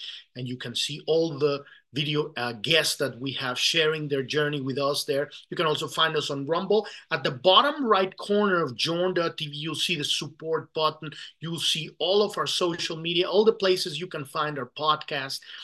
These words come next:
You can sign up to our mailing list. And you can, uh, if you wanna contact us, the best way to contact us,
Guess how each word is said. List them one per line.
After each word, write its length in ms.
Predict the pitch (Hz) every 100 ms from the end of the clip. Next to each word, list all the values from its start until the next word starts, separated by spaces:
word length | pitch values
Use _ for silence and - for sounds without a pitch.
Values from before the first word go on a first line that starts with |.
| - -
You 80 | 143
can 160 | 143 135
sign 260 | 165 170
up 120 | 175 -
to 120 | 165
our 80 | 156
mailing 380 | 160 160 151
list. 420 | 151 185 190 - - - - - 160
And 240 | 165 160
you 80 | 180
can, 260 | 208 202 202
uh, 180 | 180 190
if 100 | -
you 60 | 190
wanna 180 | 175
contact 600 | - 190 196 202 196 - 214
us, 220 | 202 -
the 120 | -
best 360 | 143 160 - 175
way 180 | 165
to 60 | 165
contact 540 | - 190 185 175 -
us, 100 | 170